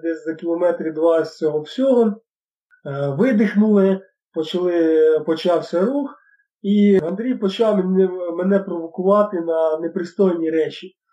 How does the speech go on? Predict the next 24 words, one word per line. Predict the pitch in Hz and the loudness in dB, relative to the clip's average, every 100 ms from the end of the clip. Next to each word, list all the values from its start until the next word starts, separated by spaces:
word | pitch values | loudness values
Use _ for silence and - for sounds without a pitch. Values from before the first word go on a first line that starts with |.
| _ _ _ _ | _ _ _ _
Е, | 151 147 147 147 143 | -8 -4 -2 -2 -2
казати, | 175 170 196 185 170 | -2 2 2 2 -2
що | - 156 | -6 -2
давай | 165 220 - 214 | 0 2 2 2
ми | 208 | 2
на | 190 165 | 0 0
асфальті | 160 226 269 233 196 | -2 0 0 0 -2
зарубаємося, | 165 160 156 170 247 208 185 - 156 | -4 -6 -2 0 2 2 -2 -6 -12
хто | - 214 | -4 -2
з | 190 | -2
нас | 170 - | -6 -6
прийде | 156 156 170 180 165 156 147 143 | -8 -4 0 2 2 -2 -10 -4
перший. | 180 180 151 - 147 _ _ _ _ _ _ _ | 0 2 0 -6 -20 _ _ _ _ _ _ _
Я | 151 165 254 294 | -6 0 4 4
йому | 285 262 - | 2 -2 -2
пояснюю, | 226 214 196 160 151 | 0 0 0 -6 -8
кажу, | 160 156 | -8 -6
Андрій, | 196 233 202 156 131 _ | -6 -4 -4 -6 -14 _
ми | 226 - - 294 | -12 -12 -12 -8
пройшли | 220 220 - 247 | -2 -2 -2 -4
з | 247 | -2
тобою | 220 202 220 190 | 0 2 4 2
три | 190 196 | 2 -2
четверті | 202 196 190 196 190 190 165 160 | -2 -8 0 0 0 -2 -4 -4